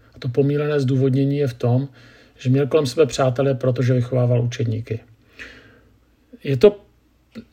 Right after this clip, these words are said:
do jisté míry pravda. Ale pokud je to jedině, jediná odpověď, proč měl přátele, že někoho chtěl vychovávat, tak je to hloupost. Protože vlastně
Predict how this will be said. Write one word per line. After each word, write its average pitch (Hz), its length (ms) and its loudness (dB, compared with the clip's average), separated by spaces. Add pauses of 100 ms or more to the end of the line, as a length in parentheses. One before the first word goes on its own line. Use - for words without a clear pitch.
(360)
do 156 140 4
jisté 160 360 2
míry 131 480 4
pravda. 110 440 -4 (600)
Ale 131 160 -2
pokud 123 360 -4
je - 60 0
to 170 120 0
jedině, 139 640 2 (880)
jediná 165 320 2
odpověď, 127 680 2 (880)
proč 131 280 -4
měl 131 380 0 (340)
přátele, 131 460 0
že 113 120 -2
někoho 123 300 2
chtěl 127 200 4
vychovávat, 123 600 0
tak 120 180 -8
je 127 80 -4
to 131 240 -4 (440)
hloupost. 120 500 -8 (1200)
Protože 160 580 2 (180)
vlastně 190 560 0